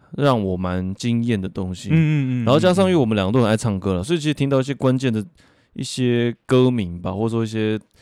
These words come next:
Speaker 1: 歌词，我们就
Speaker 2: 就会被唤醒这样。
Speaker 1: 对，马上就会开始唱。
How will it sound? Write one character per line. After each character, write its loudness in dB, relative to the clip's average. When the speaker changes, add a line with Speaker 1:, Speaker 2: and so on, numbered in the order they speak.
Speaker 1:
歌 2
词， -6
我 -8
们 -4
就 4
Speaker 2:
就 4
会 4
被 -
唤 2
醒 -8
这 -6
样。 6
Speaker 1:
对， 4
马 2
上 -2
就 0
会 0
开 -2
始 0
唱。 -10